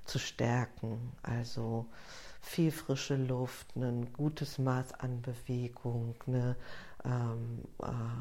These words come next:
vitalstoffreiche Ernährung, viel Wasser trinken und so weiter. Und, ähm, im Grunde genommen gilt genau das Gleiche, wie wenn man versucht,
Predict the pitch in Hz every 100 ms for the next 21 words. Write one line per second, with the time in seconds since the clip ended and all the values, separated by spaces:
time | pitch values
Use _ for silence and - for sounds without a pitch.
0 | 131 131 131 - - - - - - -
1 | 131 135 131 - 139 143 143 - 131 -
2 | - 117 127 131 135 131 127 127 131 131
3 | 131 123 120 123 - 120 120 120 117 -
4 | - 156 156 147 123 127 131 127 - -
5 | 117 123 120 - 131 123 120 123 - -
6 | - - - - - - 131 123 123 120
7 | 117 170 - 233 240 - - 147 143 -
8 | - - 135 131 131 127 135 135 131 -
9 | 156 208 262 202 175 160 156 156 156 -
10 | - - - 147 156 - - - - 131
11 | 127 131 180 139 - 147 139 143 165 170
12 | 156 143 139 131 139 143 143 - - -
13 | - 147 135 143 151 156 156 - -